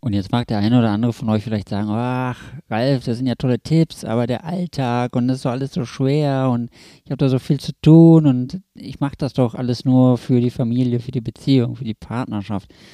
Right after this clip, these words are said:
Ja, das ist genau das, was der Ralf gerade angesprochen hat. Du glaubst, du machst das für die Beziehung und für die Partnerschaft.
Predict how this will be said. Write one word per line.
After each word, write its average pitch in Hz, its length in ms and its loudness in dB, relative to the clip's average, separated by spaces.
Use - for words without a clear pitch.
Ja, 135 140 -4
das 123 80 -2
ist - 40 -12
genau 120 300 0
das, 127 180 -2
was 120 140 -8
der 113 120 -6
Ralf 117 280 -2
gerade 113 260 -4
angesprochen 110 580 -4
hat. 123 160 -6
Du 113 180 2
glaubst, 160 480 2
du 107 60 4
machst 90 320 -6
das 87 240 -8
für - 140 -4
die 92 80 -6
Beziehung 87 460 -6
und 85 360 -6
für 95 160 -6
die 87 100 -4
Partnerschaft. - 800 -12